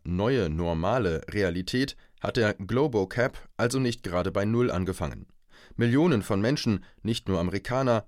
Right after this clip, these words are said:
denn der Krieg gegen den Populismus war eine globale Kampagne, lebten bereits in einer neuen Realität, in der Fakten keine Rolle mehr spielten, in der offiziell Dinge passierten, die nie passiert waren,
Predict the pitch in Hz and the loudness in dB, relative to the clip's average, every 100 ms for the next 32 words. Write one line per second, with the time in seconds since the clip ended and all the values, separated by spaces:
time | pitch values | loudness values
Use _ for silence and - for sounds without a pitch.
0 | - 73 78 - 117 - - 92 98 92 | -6 -6 -4 -2 -4 -4 -6 -2 -2 -2
1 | 95 107 120 110 107 - 95 90 92 87 | -2 0 0 0 0 0 0 0 -2 0
2 | 104 113 120 92 107 101 117 120 117 - | 2 2 2 2 0 0 2 4 2 0
3 | - 120 151 - 107 98 104 - 113 95 | -6 -2 -2 0 0 2 2 2 0 0
4 | 104 120 113 98 95 95 90 104 - 117 | 2 2 2 2 0 0 0 0 0 0
5 | 117 - - - 120 127 127 156 - - | -2 -8 -12 -2 2 2 2 -4 -6 -4
6 | 107 87 90 98 113 98 104 92 - 87 | -2 -2 -2 -2 0 2 2 0 -2 -6
7 | 78 87 69 - _ - 117 110 101 90 | -4 -4 -6 -10 _ -6 0 4 4 2
8 | - 139 120 156 156 113 139 151 110 123 | -2 -2 0 2 2 2 0 0 0 -2
9 | 143 143 135 123 151 131 117 113 - 160 | 0 0 -2 -2 0 0 0 0 -2 -2
10 | 151 - 113 120 113 | -2 -2 0 0 -2